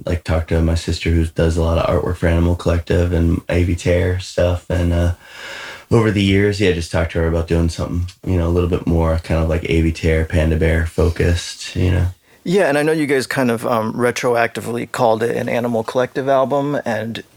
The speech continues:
Speaker 2: does it, does it feel to you, uh, like that? 'Cause I know you guys, you know, you guys have been making music together since you were pretty young, maybe before this, and there's always been kind of, like, a river of creativity does it feel like an Anko kinda, uh, release to you? I know that, I think the next year is when you guys all maybe kinda got together and made a lot of
Speaker 1: Yeah.
Speaker 2: live mu-,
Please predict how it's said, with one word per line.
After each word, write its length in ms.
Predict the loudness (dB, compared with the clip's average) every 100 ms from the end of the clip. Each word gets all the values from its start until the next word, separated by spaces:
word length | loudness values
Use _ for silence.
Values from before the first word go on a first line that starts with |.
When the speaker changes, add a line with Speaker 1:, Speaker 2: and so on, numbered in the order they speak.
| _ _ _ 0
Speaker 2:
does 200 | 2 2
it, 180 | 0
does 140 | 2 0
it 120 | -2
feel 580 | -6 -2 0 2 0 -2
to 200 | -4 -2
you, 280 | 0 0 0
uh, 260 | 2 2 2
like 260 | 0 0
that? 160 | 0 0
'Cause 140 | 2
I 80 | 2
know 120 | 2
you 140 | 2 2
guys, 460 | 2 0 -2 -10 -14 -4
you 100 | -2
know, 120 | 0
you 120 | 0
guys 220 | 0 0 0
have 80 | -2
been 140 | -2
making 280 | 0 -2 -2
music 200 | -4 -4
together 300 | -4 -2 -2
since 260 | -4 -4 -2
you 80 |
were 80 | -2
pretty 240 | -2 -2 0
young, 300 | 0 0 0
maybe 200 | -2 -2
before 360 | -4 -2 -2
this, 220 | -2 -4
and 80 | -4
there's 160 | -2 0
always 240 | 0 -2
been 120 | -4
kind 160 | -2 -2
of, 80 | 0
like, 160 | 0
a 80 | 0
river 360 | 0 0 0 -2
of 120 | -2
creativity 800 | -4 -4 -2 -2 0 0 -2 -6 -14 -18 -18 -20 -20 -12 -4
does 180 | 0 0
it 120 | 0
feel 260 | -2 0 2
like 160 | 0 0
an 80 |
Anko 480 | -2 -2 -2 0 0
kinda, 480 | -2 -2 0 0 -2
uh, 300 | -2 0 2
release 420 | 2 0 0 -2 -6
to 140 | -4
you? 300 | -2 2 2
I 100 | 2
know 200 | 2 0
that, 280 | 2 0 0 -2
I 100 | -2
think 220 | -2 -2
the 80 | 0
next 320 | 0 -2 -2
year 200 | 0 0
is 120 | 0
when 160 | -2 -2
you 80 | -2
guys 220 | -2 -2
all 260 | 0 2
maybe 260 | 2 -2 -4
kinda 220 | -4 -2
got 200 | -2 -4
together 360 | -2 0 2 0
and 140 | 0
made 120 | 0 2
a 60 |
lot 200 | 2 2
of 80 | 2
Speaker 1:
Yeah. 60 | 2
Speaker 2:
live 180 | 2
mu-, 200 | 0 -2